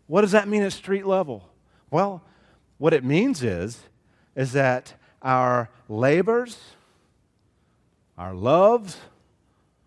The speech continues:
the entirety of our lives are governed by Christ. So it's not if we'll serve, it's not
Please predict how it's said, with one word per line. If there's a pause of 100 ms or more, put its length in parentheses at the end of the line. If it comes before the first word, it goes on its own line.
(260)
the
entirety
of
our
lives (440)
are
governed (220)
by
Christ. (560)
So
it's
not
if
we'll
serve, (280)
it's
not